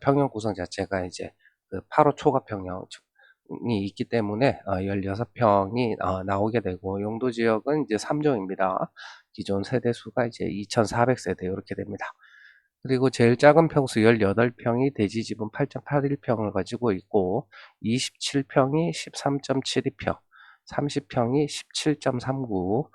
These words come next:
마흔다섯 평이 삼십이점일육 평을 가지고 있다. 근데 특징적인 거, 아, 특징적인 거를 좀 보게 되면 요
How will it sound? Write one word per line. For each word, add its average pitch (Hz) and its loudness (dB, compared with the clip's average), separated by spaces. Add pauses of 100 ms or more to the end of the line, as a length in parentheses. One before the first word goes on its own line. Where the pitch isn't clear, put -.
(280)
마흔다섯 95 -4
평이 127 0
삼십이점일육 151 -2
평을 131 -4
가지고 113 -4
있다. - 0 (420)
근데 131 0
특징적인 151 0
거, 131 6
아, 95 0
특징적인 151 0
거를 131 2
좀 123 -10
보게 113 -4
되면 110 -2
요 104 2